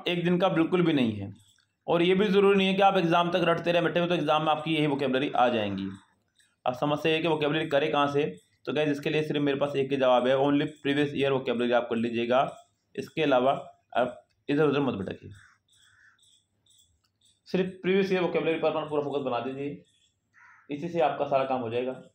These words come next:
इसी से आपकी सारी vocabulary तैयार हो जाएगी।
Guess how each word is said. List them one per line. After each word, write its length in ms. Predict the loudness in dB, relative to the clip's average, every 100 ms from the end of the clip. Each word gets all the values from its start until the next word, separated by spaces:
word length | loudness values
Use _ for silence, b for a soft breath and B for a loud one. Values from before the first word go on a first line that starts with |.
| _ _ _ _ _ _ -16
इसी 180 | -10
से 120 | -2 0
आपकी 180 | 0
सारी 180 | 0 2
vocabulary 360 | 2 0 -2 0
तैयार 220 | 0 0
हो 80 | 0
जाएगी। 320 | -4 -6 -14